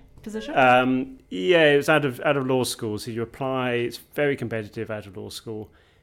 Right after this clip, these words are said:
Speaker 2: Um, I had a job from, uh, an offer from Eversheds in Birmingham. I'm from Birmingham. A lot of people from my school stayed in Birmingham at the time, and, uh, Eversheds was a, was a good fit for that.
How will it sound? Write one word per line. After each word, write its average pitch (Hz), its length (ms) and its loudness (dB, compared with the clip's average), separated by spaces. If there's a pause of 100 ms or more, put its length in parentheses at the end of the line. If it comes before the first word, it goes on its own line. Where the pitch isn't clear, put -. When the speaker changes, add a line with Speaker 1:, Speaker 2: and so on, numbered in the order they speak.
(140)
Speaker 2:
Um, 104 280 -8
I 113 60 -14
had 107 200 -10
a 101 60 -14
job 110 320 -8
from, 101 420 -14
uh, 101 200 -12
an 117 100 -12
offer 110 180 -14
from 110 160 -18
Eversheds 98 500 -16
in 95 100 -16
Birmingham. 120 440 -6 (260)
I'm 120 120 -14
from 120 200 -6
Birmingham. 123 440 -6 (720)
A 131 40 -14
lot 113 160 -8
of 107 60 -16
people 113 180 -12
from 139 140 -12
my 120 160 -8
school 143 500 -6 (380)
stayed 135 360 -2
in 131 100 -2
Birmingham 131 420 -2
at 139 80 -12
the 123 80 -8
time, 139 600 -8 (140)
and, 113 360 -12
uh, 113 160 -10
Eversheds 107 560 -14
was 98 160 -16
a, 92 100 -16 (280)
was 98 120 -10
a 104 60 -10
good 113 180 -8
fit - 260 -14
for 117 120 -16
that. 120 280 -12